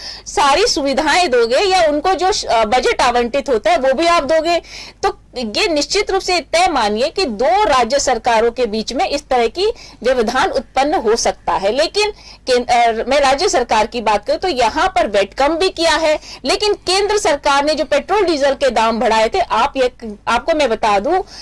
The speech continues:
कि जब तैंतीस परसेंट वेट था, उसको तीन सौ परसेंट, अ, जो तैंतीस परसेंट excise duty लगी हुई थी petrol diesel पर,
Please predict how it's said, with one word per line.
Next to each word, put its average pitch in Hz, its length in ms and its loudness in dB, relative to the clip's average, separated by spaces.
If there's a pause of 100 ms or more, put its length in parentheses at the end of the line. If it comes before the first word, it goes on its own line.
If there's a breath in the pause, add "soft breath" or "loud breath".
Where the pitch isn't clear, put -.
(140)
कि 370 120 0
जब 277 260 2
तैंतीस 320 600 -2
परसेंट 330 520 0
वेट 240 300 2
था, 285 520 0 (280 loud breath)
उसको 330 340 0
तीन 427 500 0
सौ 466 200 2
परसेंट, 370 920 -2
अ, 226 320 2 (160)
जो 262 220 -2
तैंतीस 311 400 0
परसेंट 330 360 0
excise 320 340 0
duty 269 280 -2
लगी 247 240 0
हुई 220 120 0
थी 294 120 -4
petrol 240 380 0
diesel 208 300 0
पर, 233 340 2